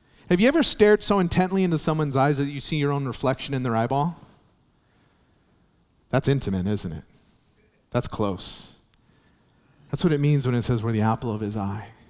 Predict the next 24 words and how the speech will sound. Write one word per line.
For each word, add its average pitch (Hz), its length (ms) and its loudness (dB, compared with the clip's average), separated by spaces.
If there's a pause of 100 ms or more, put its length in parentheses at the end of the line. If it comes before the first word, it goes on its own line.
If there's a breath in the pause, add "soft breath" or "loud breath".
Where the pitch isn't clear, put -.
(1900 soft breath)
That 147 120 4
he's 151 160 4
not 180 180 6
just 156 240 -4
passively, 131 920 0
"Oh, 180 220 0
yeah, 160 200 -2
okay, 165 200 -4
you're 143 140 0
my 156 100 -2
kid, 131 280 -2
cool, 135 160 -6
cool, 143 140 -10
cool." 117 180 -6
No, 131 200 -4
he 120 220 -6
knows 135 540 -2
you, 160 360 -6
he - 200 -12
loves 123 480 -4
you, 139 220 -6
he - 240 -14
hears 123 540 -10
you. 90 140 -18